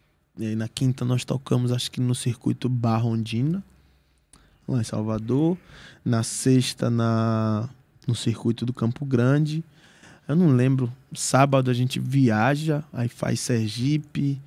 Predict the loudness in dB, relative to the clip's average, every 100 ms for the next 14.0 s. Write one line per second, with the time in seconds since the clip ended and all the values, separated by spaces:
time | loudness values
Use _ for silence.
0 | -20 _ _ _ -4 0 2 0 0 2
1 | 4 4 2 2 0 -4 -12 -14 -8 -8
2 | -4 -2 -2 -4 -2 -2 -4 -4 -2 0
3 | 0 0 0 0 0 2 2 2 4 4
4 | 4 0 -4 _ _ _ _ _ _ _
5 | -2 2 4 6 6 8 8 6 6 2
6 | -2 -14 -14 -14 -16 -4 6 8 8 6
7 | 6 6 6 6 6 8 6 4 2 0
8 | 2 2 0 -8 -2 0 0 0 2 2
9 | 2 0 2 2 2 0 0 0 0 0
10 | 0 0 0 -4 -10 _ _ _ _ _
11 | _ _ -16 -6 -4 -2 -4 -6 -6 -4
12 | -4 -8 -18 -18 -6 -2 0 0 0 4
13 | 4 4 4 2 2 0 0 -2 0 -2